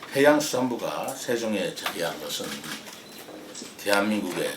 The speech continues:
백 년 대계를 위한 결정으로 과거 몇 번의 해양수산부 부산 이전이 논의된 당시에도 신중한 검토를 거쳐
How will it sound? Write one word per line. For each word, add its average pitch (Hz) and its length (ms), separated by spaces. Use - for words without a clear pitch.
백 - 180
년 113 260
대계를 85 500
위한 85 140
결정으로 92 720
과거 92 420
몇 110 240
번의 127 320
해양수산부 113 680
부산 101 500
이전이 85 560
논의된 92 560
당시에도 - 880
신중한 143 640
검토를 104 540
거쳐 98 460